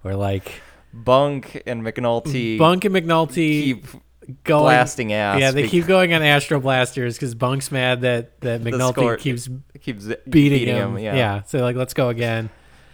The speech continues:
Speaker 1: Stringer is, like, trying to get some properties in Main Street.
Speaker 2: He's tr-, yeah, he's
Speaker 1: They're hiding bodies
Speaker 2: he's
Speaker 1: in
Speaker 2: doing
Speaker 1: Main
Speaker 2: a
Speaker 1: Street.
Speaker 2: body, yeah, he's trying to buy up
Speaker 1: <laughs>
Speaker 2: property. It was, it was dumb.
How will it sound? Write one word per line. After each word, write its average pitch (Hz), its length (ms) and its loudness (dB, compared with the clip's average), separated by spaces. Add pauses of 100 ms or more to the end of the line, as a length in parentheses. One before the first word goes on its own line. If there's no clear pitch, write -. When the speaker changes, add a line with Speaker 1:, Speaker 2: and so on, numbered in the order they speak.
(320)
Speaker 1:
Stringer 147 440 0
is, 131 140 -2
like, 127 180 0
trying 131 360 2
to 127 60 -2
get 123 220 -2
some 123 320 -4
properties 120 720 0
in 117 220 -4
Main 120 200 -2
Street. 120 560 -2
Speaker 2:
He's 113 120 -12
tr-, 131 180 -4
yeah, 92 240 0
he's 95 220 -10
Speaker 1:
They're 127 160 0
hiding 127 440 0
bodies 123 440 2
Speaker 2:
he's - 20 -4
Speaker 1:
in 117 80 -4
Speaker 2:
doing 139 140 2
Speaker 1:
Main 135 100 2
Speaker 2:
a 127 40 0
Speaker 1:
Street. 120 140 0
Speaker 2:
body, 113 440 2
yeah, 110 240 -2
he's 101 160 -8
trying 110 260 -2
to - 80 -10
buy 104 260 2
up 104 200 -4
Speaker 1:
<laughs> - 0 -
Speaker 2:
property. 95 720 -4 (100)
It - 140 -12
was, 98 140 -14 (180)
it 113 100 -12
was 98 140 -12
dumb. 92 560 -8